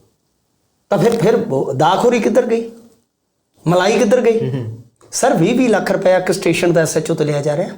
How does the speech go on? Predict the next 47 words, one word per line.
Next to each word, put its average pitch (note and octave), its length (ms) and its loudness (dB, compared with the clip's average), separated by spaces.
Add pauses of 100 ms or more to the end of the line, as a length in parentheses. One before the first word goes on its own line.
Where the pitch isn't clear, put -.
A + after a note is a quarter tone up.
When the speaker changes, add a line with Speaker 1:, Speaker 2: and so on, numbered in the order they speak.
(340)
Speaker 2:
ਜੀ। G2+ 460 -10 (1700)
ਉਹ C#3+ 140 -4
ਤੇ C#3+ 120 -2
ਹੈ A#2+ 60 0
ਹੀ, D#3 240 2
ਇਹ D#3+ 40 0
ਵੀ D#3+ 100 0
Speaker 1:
ਇਹ D#3+ 180 2
ਪ-, - 20 0
Speaker 2:
ਫੀਸਾਂ D#3 320 2
Speaker 1:
ਪ-, - 20 2
Speaker 2:
ਭਰਦੇ - 180 0
Speaker 1:
ਕਰ F3+ 160 2
ਲਿਓ B3 100 4
Speaker 2:
ਨੇ। A3 60 2
Speaker 1:
ਪਤਾ G#3 220 0
ਜਿਨ੍ਹਾਂ F3+ 280 2
ਦੇ F3 80 2
ਪੁਲਿਸ D3+ 320 0
ਦੇ D3 100 2
ਵਿੱਚ C3 220 -2
ਹੈਗੇ A2 420 -4
ਆ। G2 60 -10 (320)
ਤਾਂ - 140 -4
Speaker 2:
ਜੀ। - 80 0
Speaker 1:
ਮਤਲਬ D4+ 260 2
ਕਿ - 260 0 (380)
ਇਹ C#4 120 4
ਸਾਰਾ F3+ 280 0
ਕੁਛ G3+ 300 -4
ਜਿਹੜਾ C#3+ 260 0
ਹੈ B2+ 60 -6
ਨਾ D#3 120 -10
ਜਨਾਬ, E3+ 320 -6 (840)
ਇਹ - 240 -2
ਕਰਨਗੇ C#4 380 4
ਨਹੀਂ, F4 180 4
ਕਰ A3+ 200 2
ਸਕਦੇ G#3+ 800 2
ਆ। D3 440 0 (180)
Speaker 2:
ਹੂੰ। C#3+ 120 -2
Speaker 1:
ਇਹ D#3 140 2
ਵੀ A#3 80 2
ਗੱਲ F#3 160 4
ਮੈਂ C3 120 0
ਕਹਿ - 120 -8
ਦਿੰਦਾ, - 240 -16